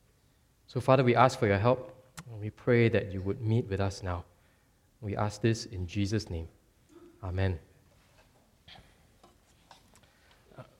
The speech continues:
What are life's fundamental questions?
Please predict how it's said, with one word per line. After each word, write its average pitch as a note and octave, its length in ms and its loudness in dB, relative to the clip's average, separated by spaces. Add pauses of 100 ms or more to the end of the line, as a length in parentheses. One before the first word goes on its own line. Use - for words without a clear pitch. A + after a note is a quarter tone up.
(1800)
What G#3 140 2
are A#2+ 360 8 (120)
life's D3 640 6 (480)
fundamental C3+ 760 6
questions? A#2+ 760 2